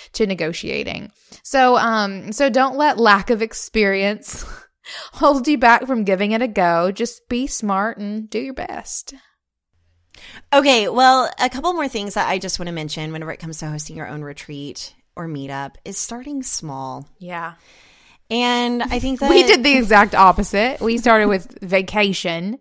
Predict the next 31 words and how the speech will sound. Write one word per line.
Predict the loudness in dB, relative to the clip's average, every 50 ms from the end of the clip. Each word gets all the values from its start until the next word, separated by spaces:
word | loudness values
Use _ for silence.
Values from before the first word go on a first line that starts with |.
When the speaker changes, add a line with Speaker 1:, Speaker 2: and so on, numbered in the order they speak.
| _ -20 -20 -20 -20 -20 -20 -6 -4
Speaker 1:
which | -4 -2 -2
was | -2 -2 0
so | 0 0
much | 0 -2 -6 -8 -8
fun. | -8 -8 -6 -6 -8 -10 -12 -16 -20 -20 _ _ _ _
Um, | 2 2 4 2 2 0 -4 -6 -8
but | -4 4 8 8 8 8 8
actually, | 6 4 4 4 2 -2 0 0 0 0 0
even | 0 0 0 0 0 0 2
then, | 2 2 2 2 0
I | 0 -2
do | 0 0 0 0
wanna | 2 2 2 2
backtrack. | 4 2 2 2 2 2 2 2 2 0
Like, | 0 0 0 -2 -6 -14 -20 -20 -20 -6 0
we, | 2 4 4 4 2 0 -2
because | -2 -4 -4 -2 2 2 2 2 2
it | 0
was | 0 0 0
a | 0
vacation, | 0 0 0 0 -2 -2 -2 -4 -6 -6 -4
because | -4 -4 -4 -4 -4
we | -4 -4
didn't | -4 -6 -6 -6
have | -8 -8 -8 -8 -8
a | -8
huge | -10 -4 -2 0 0 0 0
venue, | -2 -2 -4 -4 -6 -8 -8 -8 -8 -8 -4
because | -4 -6 -4 -4 -4 -6 -4 -6
we | -6 -6 -4 -4 -4 -4 -4 -6 -6 -8
were | -8 -4 -2 -2 -2 -2 -2 -4 -6 -8